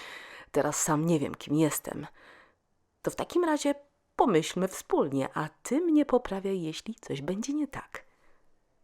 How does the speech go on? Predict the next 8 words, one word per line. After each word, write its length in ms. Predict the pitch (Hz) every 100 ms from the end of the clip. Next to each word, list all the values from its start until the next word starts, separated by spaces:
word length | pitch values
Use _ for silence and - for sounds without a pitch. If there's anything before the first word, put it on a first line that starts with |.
| _ -
No 120 | 269
zgoda. 420 | 180 123 127 160 - _ _ _ _ _ _ - - - - - _ _
Produkt 600 | - 233 - 415 - -
końcowy 640 | - 226 214 165 131 254 427 - _ _ _ _ _ _ _ _ _ _ _ _ _
powinni 480 | 202 214 392 453 453
sprawdzić 580 | - 226 214 - - - 196
laboratoryjnie 1000 | 202 240 240 220 - 175 180 208 170
ci, 180 | 156 -